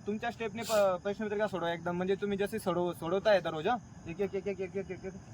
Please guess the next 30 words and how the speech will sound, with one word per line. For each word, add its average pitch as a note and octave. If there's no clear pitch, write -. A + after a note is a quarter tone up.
आणि, F3
अ, E3
त्याचे F#3+
स्कोअर G3+
काढा G3+
सत्तर G3
किंवा G3
पंच्याहत्तर, G3
आणि F#3+
टाइम F#3+
पण G#3
थोडा D#3+
लागलेला F#3
असेल, C#3
हा? -
पण, F#3+
अ, F#3+
माझी F#3
स्टेप G#3+
कशी A#3
होती F3
माहिती E3+
आहे D3
का? F3+
नव्वद F#3
मिनिटं A3
होते, F#3
नव्वद E3+
मिनिटामध्ये G3+
मी G3+